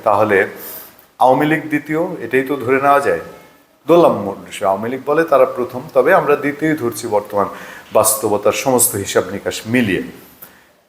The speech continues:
সেটাও যদি ধরে নেওয়া হয়, তাহলে সেই জনগোষ্ঠী কতগুলো মানুষ আওয়ামী লীগের কর্মী সমর্থক এখন, এটা কি ফেলে দেওয়া যাবে, উড়িয়ে দেওয়া যাবে? তাহলে তারা কি ঐকমত্য হচ্ছে যে আওয়ামী লীগকে নিষিদ্ধ করা হবে?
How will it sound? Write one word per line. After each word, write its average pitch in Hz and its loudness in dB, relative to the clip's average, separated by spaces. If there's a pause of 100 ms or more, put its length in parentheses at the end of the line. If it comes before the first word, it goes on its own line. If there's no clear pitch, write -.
(100)
সেটাও 180 4
যদি 185 4
ধরে 127 0
নেওয়া 98 0
হয়, 92 0
তাহলে 110 0
সেই 131 -6
জনগোষ্ঠী 120 -4 (140)
কতগুলো 123 4
মানুষ 120 0 (360)
আওয়ামী 110 2
লীগের 101 -4
কর্মী 95 -4
সমর্থক 85 -12
এখন, 82 -10 (760)
এটা 123 4
কি 139 2
ফেলে 127 2
দেওয়া 127 6
যাবে, 123 0
উড়িয়ে 117 0
দেওয়া 107 4
যাবে? 101 -2 (500)
তাহলে 143 4
তারা 139 6
কি 185 2
ঐকমত্য 175 2
হচ্ছে 170 -4
যে 110 2
আওয়ামী 104 0
লীগকে 110 -4
নিষিদ্ধ 107 -8
করা 117 2
হবে? 113 2